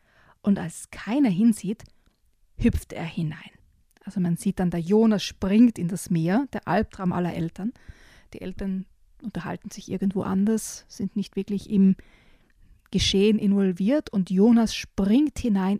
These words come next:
in das Meer und geht natürlich unter, was am Anfang kein Problem ist. Jonas schaukelt in den Wellen und weiß auf der Stelle, das ist sein Element, das weite Meer.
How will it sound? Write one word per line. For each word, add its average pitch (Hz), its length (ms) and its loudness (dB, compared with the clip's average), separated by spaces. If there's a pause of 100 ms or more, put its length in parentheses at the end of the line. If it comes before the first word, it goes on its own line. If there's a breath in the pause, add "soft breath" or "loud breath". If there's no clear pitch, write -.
(140)
in 214 300 6
das 208 240 -2
Meer 165 380 -2 (320)
und 190 180 2
geht - 160 0
natürlich 180 360 4
unter, - 320 8 (1080 soft breath)
was 180 140 -4
am 196 100 -8
Anfang 190 400 0
kein 170 180 0
Problem 196 340 0
ist. - 280 -12 (1120 soft breath)
Jonas 180 500 2
schaukelt 202 440 -2
in 208 60 0
den 185 180 4
Wellen 202 340 4 (500)
und 277 260 2
weiß 180 400 -4
auf - 140 -8
der 190 80 -2
Stelle, 175 400 -2 (360)
das - 280 -8
ist - 200 -12
sein 180 380 0
Element, 175 500 -2 (360)
das 185 280 -8
weite 190 360 0
Meer. 180 300 0